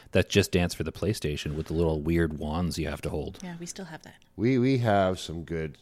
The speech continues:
Speaker 3: We had some good shows back then, and some bad shows, but we had some good shows.
Speaker 1: So, uh, welcome to Mere Casuals,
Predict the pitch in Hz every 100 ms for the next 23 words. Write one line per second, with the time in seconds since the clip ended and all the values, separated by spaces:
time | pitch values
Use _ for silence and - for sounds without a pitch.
0 | - 87 107 104 82 92 78 82 73 -
1 | 65 64 65 64 67 - 82 139 202 202
2 | 165 127 104 90 104 110 101 87 80 82
3 | - 80 71 65 - - - - _ _
4 | _ _ - 127 107 104 104 101 95 92
5 | 92 98 - - _ _ _ - - 147
6 | 135 107 98 92 95 80 78 85 -